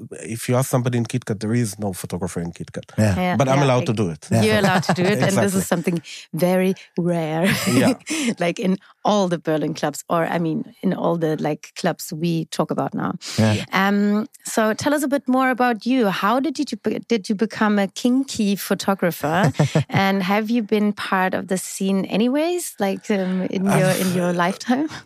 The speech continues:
Speaker 1: I think for me, it's, I mean, kinky photography, this is, uh, not some, I mean, I'm coming from Israel. I was doing fashion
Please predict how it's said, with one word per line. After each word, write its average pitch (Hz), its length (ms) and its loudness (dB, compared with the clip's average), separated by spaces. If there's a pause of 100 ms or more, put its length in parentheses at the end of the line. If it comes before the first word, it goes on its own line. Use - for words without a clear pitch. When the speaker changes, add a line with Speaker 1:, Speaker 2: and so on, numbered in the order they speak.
Speaker 1:
I 160 140 4
think 208 260 2
for - 160 0
me, 170 380 4
it's, 143 380 -2 (120)
I 131 120 4
mean, 160 260 2 (440)
kinky 175 280 0
photography, 123 800 0
this 117 320 -4
is, 120 320 -6
uh, - 240 -10
not 143 260 2
some, 135 240 0
I 135 40 4
mean, 160 220 4
I'm 165 160 2
coming 175 280 2
from 139 180 0
Israel. 139 320 2
I 123 60 4
was 117 160 -2
doing 120 180 0
fashion 90 520 -4